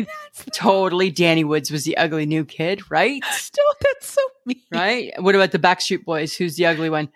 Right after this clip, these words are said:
Speaker 2: The tall, dark-haired guy?
Speaker 1: <laughs>
Speaker 2: Ugly. Oh, no, Howie. Howie was kinda ugly. They may have had a couple, <laughs> actually. They kind of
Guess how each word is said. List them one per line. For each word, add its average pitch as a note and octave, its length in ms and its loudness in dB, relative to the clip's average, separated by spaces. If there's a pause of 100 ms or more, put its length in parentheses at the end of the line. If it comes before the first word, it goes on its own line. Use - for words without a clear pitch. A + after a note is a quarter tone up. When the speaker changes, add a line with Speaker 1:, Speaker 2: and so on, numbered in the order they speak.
Speaker 2:
The E3 80 -8
tall, F#3 220 2
dark-haired D#3+ 500 2
guy? F3 320 2 (260)
Speaker 1:
<laughs> D#5 1120 -6
Speaker 2:
Ugly. D3+ 240 -2
Oh, G3 200 6
no, F#3 240 4
Howie. E3+ 460 2
Howie F#3 320 -4
was E3+ 160 -6
kinda D#3+ 280 -6
ugly. D#3+ 360 -10 (580)
They G#3 100 4
may A3 120 2
have G#3 140 4
had F#3+ 140 4
a F3 60 0
couple, E3+ 420 0
<laughs> - 0 -
actually. E3+ 600 -4 (160)
They A3 80 2
kind D4+ 220 2
of C4 60 2